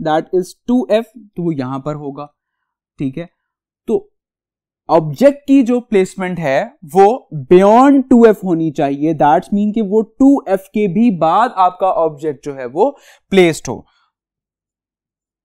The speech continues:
Object is placed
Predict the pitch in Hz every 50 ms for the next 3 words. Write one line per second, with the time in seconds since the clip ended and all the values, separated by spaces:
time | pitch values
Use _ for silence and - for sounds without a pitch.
0 | _ _ _ _ _ _ _ _ _ _ _ _ _ _ _ _ _ _ _ _
1 | _ _ _ _ _ _ _ _ _ _ _ _ - 131 135 139 139 139 131 160
2 | 196 233 240 240 _ _ _ - 160 156 139 147 175 214 233 - - _ _ _
3 | _ _ _ _ _ _ _ _ _ _ _ _ _ _ _ _ _ _ _ _
4 | _ _ _ _ _ _ _ _ _ _ _ _ _ _ _ _ _ _ _ _
5 | _ _ _ _ _ - 135 127 127 143 175 220 220 - _ -